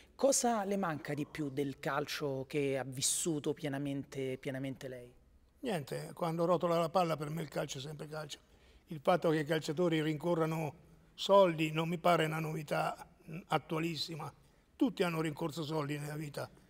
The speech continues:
Speaker 2: i condottieri, i mercenari, chiunque. Quindi non è una novità e non è una cosa esecrabile, è un fatto, è un problema della società contemporanea.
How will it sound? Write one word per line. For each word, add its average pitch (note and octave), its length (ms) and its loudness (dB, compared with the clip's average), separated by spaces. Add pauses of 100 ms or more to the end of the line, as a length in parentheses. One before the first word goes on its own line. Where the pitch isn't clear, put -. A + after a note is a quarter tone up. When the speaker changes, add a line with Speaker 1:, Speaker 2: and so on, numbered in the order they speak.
(160)
Speaker 2:
i F3+ 100 -8
condottieri, F3 800 2
i D#3 40 -2
mercenari, E3 720 -2
chiunque. D3+ 580 -6 (600)
Quindi D#3+ 600 0 (1200)
non E3 200 -2
è F#3 120 6
una D3+ 260 -2
novità D#3 500 2
e D#3 100 -6
non D3+ 180 -4
è D#3+ 40 -2
una D#3 160 -2
cosa D#3 240 -2
esecrabile, C3+ 800 -4
è D3+ 160 0
un D#3+ 100 -4
fatto, C#3+ 640 0
è C#3+ 140 -10
un D#3 320 -10
problema E3 520 -4 (720)
della D3+ 1160 0
società D#3 460 -4
contemporanea. D3+ 840 -2